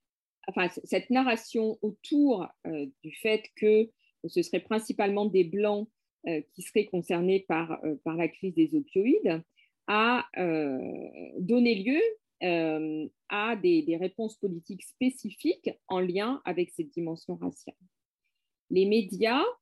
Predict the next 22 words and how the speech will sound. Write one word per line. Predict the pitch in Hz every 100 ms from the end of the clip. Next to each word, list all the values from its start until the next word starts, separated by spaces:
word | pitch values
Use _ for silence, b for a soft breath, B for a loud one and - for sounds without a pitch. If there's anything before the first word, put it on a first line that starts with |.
| _ _ -
ont | 196 180
mis | 196 294
en | 285
scène | 269 - 202 196 370 320 160 170 _ _ _ -
des | 185
figures | - 247 285 240
d'adolescents | 226 226 226 226 226 220 190
blancs | 190 190 202 226 466 _ _ _ _ -
considérés | 262 - 226 233 254
comme | - 175 160
des | 160
victimes, | 151 190 214 _ - 392 523 175 180 _ _ _ _
qui | -
ont | 196
ensuite | 196 226 - - 254 240 - - _ _ _ _
permis, | 233 220 220 233 233 233 -
euh, | 170 165 160
de | 151 170
donner | 208 233 233
lieu | 196 240 220
à | -
une | 175 180